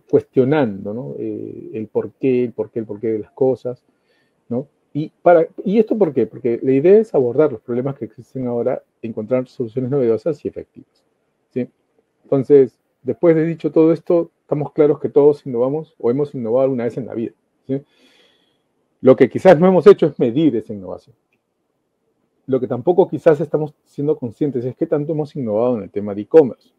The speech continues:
para los que tenemos un e-commerce de por medio, ¿no? ¿Qué tanto hemos hecho algo nuevo? No, no, no quiere decir, ojo, no quiere decir, por el concepto de innovación, que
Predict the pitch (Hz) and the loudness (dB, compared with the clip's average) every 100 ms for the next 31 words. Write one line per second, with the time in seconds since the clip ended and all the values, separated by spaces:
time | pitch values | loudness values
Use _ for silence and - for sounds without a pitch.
0 | _ _ _ _ _ _ _ - 143 120 | _ _ _ _ _ _ _ 2 4 4
1 | - 113 110 113 - 101 113 117 101 - | 2 0 -2 -6 -10 -12 -6 -6 -8 -16
2 | 104 170 208 - 220 _ - 131 147 135 | -10 -6 -6 -8 -20 _ -6 -4 -2 -2
3 | 139 135 131 - 135 131 143 - _ _ | -2 -4 -8 -2 0 4 2 2 _ _
4 | _ _ _ - 110 123 143 101 - - | _ _ _ -14 -8 -2 0 0 -6 -6
5 | 139 180 - 175 131 175 202 - 208 214 | -2 -2 -4 -6 -4 0 0 0 -2 0
6 | 139 - 185 240 _ _ _ _ _ _ | 0 -4 -10 -10 _ _ _ _ _ _
7 | 147 147 160 - _ 127 127 151 156 120 | 0 2 2 -2 _ -6 -4 0 2 0
8 | 101 123 139 _ - 117 104 95 117 - | -2 -4 -4 _ -6 -4 -4 -8 -12 -8
9 | 143 139 - 135 170 _ _ _ _ _ | -6 -6 -6 -8 -10 _ _ _ _ _
10 | _ _ 127 113 110 | _ _ -2 -2 -4